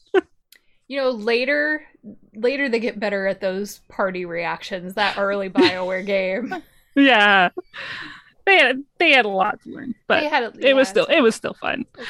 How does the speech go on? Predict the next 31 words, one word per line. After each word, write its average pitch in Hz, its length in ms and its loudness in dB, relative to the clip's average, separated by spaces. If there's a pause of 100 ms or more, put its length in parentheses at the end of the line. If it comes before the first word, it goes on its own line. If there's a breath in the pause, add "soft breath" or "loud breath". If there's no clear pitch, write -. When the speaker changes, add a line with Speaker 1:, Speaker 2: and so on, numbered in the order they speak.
(120 loud breath)
Speaker 1:
When 302 160 4
then 302 120 6
they 294 60 6
also 311 240 4
did 247 240 2
a 240 40 2
lot 214 220 2
better 202 240 2
with 196 180 -2
also, 202 320 -2
like, 190 280 -2 (920)
you 240 140 2
know, 180 260 2 (480)
relationship 226 720 0
cues. 254 360 0
Like, 220 160 -2
you 208 40 0
can 202 140 -4
flirt 208 380 0
with 277 160 0
people 294 360 2
and 226 140 2
not 185 220 2
actually 220 380 -4
lead 180 240 -2
to 202 100 0
a 180 80 -2
relationship 190 760 0
without 196 340 0
there 190 100 0
being 180 400 -4